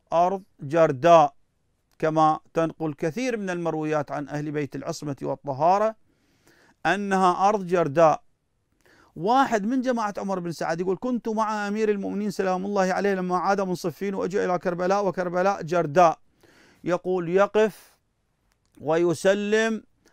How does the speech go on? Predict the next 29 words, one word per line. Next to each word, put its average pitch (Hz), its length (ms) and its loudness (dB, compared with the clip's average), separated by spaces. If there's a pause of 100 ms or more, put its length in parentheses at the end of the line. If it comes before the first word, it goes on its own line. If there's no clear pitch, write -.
(160)
ويبكي 208 800 0
ويصلي. 147 760 2 (1040)
يقول: 165 280 -4
سألته، 160 720 -6 (800)
قلت: 147 240 -4
"سيدي 175 380 -2
يا 151 160 0
أمير 147 180 -4
المؤمنين، 151 420 -4 (500)
أرض 180 280 0
جرداء 156 440 2
تسلم 185 480 -6
على 160 420 2
من؟" 202 400 0 (720)
قال: 160 260 6
"هنا 202 500 4
يا 180 180 4
فلان، 180 420 0
هنا 180 320 0
تقتل 202 540 0
كوكبة 226 800 6
من 175 260 -4
ذرية 180 480 -4
محمد 185 680 -4
صلى 156 200 -6
الله 143 380 -4
عليه 139 260 -8
وآله 131 200 -10
وسلم، 127 460 -16